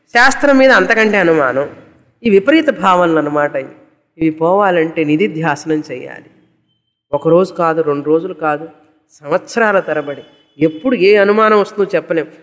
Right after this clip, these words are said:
ఆహా అని చెప్పి ఓ గురువు గారిని అలా ఆకాశానికి ఎత్తుతాం ఒక్కసారి. తర్వాత ఏం చేస్తే డమాల గురువు గారిని కూడా కింద పడేస్తాం, శాస్త్రాన్ని అవతల పడేస్తాం.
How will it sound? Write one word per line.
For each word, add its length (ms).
ఆహా 640
అని 160
చెప్పి 140
ఓ 160
గురువు 280
గారిని 200
అలా 200
ఆకాశానికి 560
ఎత్తుతాం 320
ఒక్కసారి. 440
తర్వాత 280
ఏం 140
చేస్తే 200
డమాల 680
గురువు 240
గారిని 220
కూడా 160
కింద 200
పడేస్తాం, 760
శాస్త్రాన్ని 600
అవతల 260
పడేస్తాం. 600